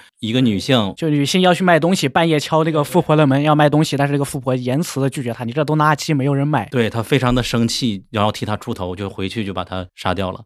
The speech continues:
Speaker 2: 呃，但其实我后半段有一些没有看得太懂的地方，因为他后半段还有一些什么梦境啊，然后车祸啊，什么这些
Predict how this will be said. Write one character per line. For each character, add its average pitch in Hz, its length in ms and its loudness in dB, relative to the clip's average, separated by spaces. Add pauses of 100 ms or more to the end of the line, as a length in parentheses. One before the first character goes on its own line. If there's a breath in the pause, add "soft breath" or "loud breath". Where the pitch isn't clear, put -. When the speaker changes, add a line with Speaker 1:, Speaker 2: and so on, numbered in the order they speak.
Speaker 2:
呃， 175 120 -10
但 190 140 0
其 - 160 -4
实 175 100 -2
我 151 100 2
后 359 180 0
半 151 200 0
段 135 120 2
有 113 180 -4
一 127 40 -12
些 175 480 2
没 135 280 0
有 147 160 4
看 160 200 -4
得 156 80 2
太 160 160 -2
懂 113 120 -6
的 113 80 -8
地 131 100 -4
方， 127 140 -2
因 143 60 2
为 151 40 2
他 165 80 0
后 175 140 0
半 156 160 4
段 139 120 2
还 151 100 0
有 139 60 4
一 135 40 4
些 143 140 0
什 131 100 -4
么 135 80 0
梦 165 240 4
境 139 240 0
啊， 117 160 -2
然 113 120 -2
后 131 80 2
车 - 280 0
祸 151 320 -2
啊， 117 200 -2
什 117 120 -12
么 120 80 -2
这 131 120 -6
些 127 200 -6